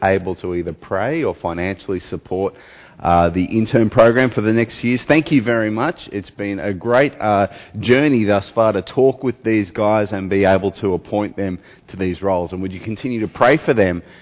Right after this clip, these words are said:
that God will continue to form them as disciple-making disciples, uh, in their time, uh, through the internship. Now, Ecclesiastes, before we get there, we are in a series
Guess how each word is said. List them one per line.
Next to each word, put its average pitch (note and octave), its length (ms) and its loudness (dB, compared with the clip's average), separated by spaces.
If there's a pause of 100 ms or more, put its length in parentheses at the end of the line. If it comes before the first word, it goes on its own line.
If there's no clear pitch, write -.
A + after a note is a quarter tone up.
(160)
that F#2+ 180 -8
God F#2+ 200 -2
will F#2 80 -12
continue G2 380 -8
to F#2 100 -4
form G2+ 360 -6
them F2+ 120 -6
as E2+ 120 -8
disciple-making F2 760 -6
disciples, E2+ 680 -8 (340)
uh, E2 220 -6
in E2+ 160 -12
their E2 140 -8
time, F2 520 -12 (360)
uh, D#2+ 240 -14
through E2 240 -16
the D#2+ 200 -12
internship. D#2 640 -14 (460)
Now, C#3 200 2
Ecclesiastes, C#3+ 880 2
before E3+ 320 -2
we A3 100 -2
get D3 240 0
there, A2+ 200 6
we D3+ 300 4
are D#3+ 160 4
in C3+ 120 -2
a A2 40 -4
series A#2 880 -2